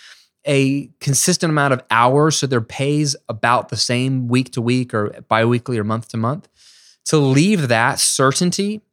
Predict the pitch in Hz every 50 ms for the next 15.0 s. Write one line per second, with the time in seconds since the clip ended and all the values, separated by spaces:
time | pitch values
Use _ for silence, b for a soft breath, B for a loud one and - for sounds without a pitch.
0 | _ _ _ _ _ _ - 151 131 143 151 147 160 147 127 120 123 131 139 147
1 | 170 175 151 127 - - 131 135 127 - 139 120 - 113 101 - 107 107 104 -
2 | 123 143 147 131 - - 120 127 131 - 120 - 127 127 117 104 90 - - 95
3 | 92 - 80 92 101 113 120 - - 127 120 135 170 180 - - 117 98 95 -
4 | - 104 110 107 107 107 104 - 104 110 123 - - - 131 135 - - - 123
5 | 123 135 143 143 135 139 139 147 147 147 - 156 139 - 160 180 160 - - 113
6 | 101 113 110 B B B B B _ - - - - 139 - 151 151 180 180 170
7 | 151 151 175 202 202 180 160 147 147 143 143 - - 139 147 175 214 208 - 147
8 | - - 151 160 160 160 143 131 190 226 254 165 92 - - _ B B B B
9 | B B B B B B B B _ _ _ _ - 123 117 131 143 156 156 143
10 | - - 131 135 135 135 123 107 104 113 190 220 254 - - 123 120 - - 123
11 | 120 120 120 123 139 151 165 175 170 147 143 123 - - 131 - - - 160 190
12 | 214 - - 254 220 165 127 117 110 101 - 107 95 - 104 101 - - - 98
13 | 95 95 95 - 107 107 120 123 - 110 104 104 101 95 104 98 101 113 113 110
14 | 107 - 117 120 131 143 - - 117 101 98 98 - - 95 95 101 - - -